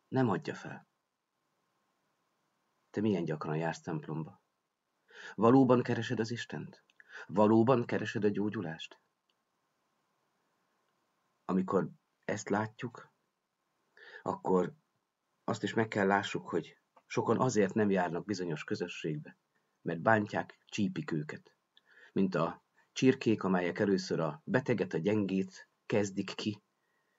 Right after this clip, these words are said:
addig bántják, amíg el nem pusztítják, vagy el nem űzik.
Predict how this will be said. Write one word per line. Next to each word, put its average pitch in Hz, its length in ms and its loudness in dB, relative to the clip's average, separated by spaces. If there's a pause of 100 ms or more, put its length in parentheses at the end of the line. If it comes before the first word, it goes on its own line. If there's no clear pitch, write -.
(180)
addig 95 420 0
bántják, 104 460 2
amíg 90 400 -4 (280)
el 98 180 0
nem 82 160 -2
pusztítják, 95 600 -4
vagy 80 120 -4
el 82 160 -4
nem 71 180 -10
űzik. - 520 -20